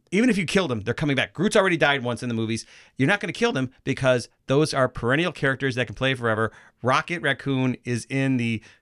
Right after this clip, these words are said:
Tower of Terror on Disney's, uh, Disneyland, the, the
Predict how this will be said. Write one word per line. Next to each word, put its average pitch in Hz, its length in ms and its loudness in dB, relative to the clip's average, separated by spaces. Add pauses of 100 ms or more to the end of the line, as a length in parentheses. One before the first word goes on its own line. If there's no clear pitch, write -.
(160)
Tower 143 300 0
of 131 100 -2
Terror 135 460 0
on 113 300 -2
Disney's, 123 400 0
uh, 113 320 0 (400)
Disneyland, 117 800 0
the, 110 200 -2 (260)
the 113 220 -4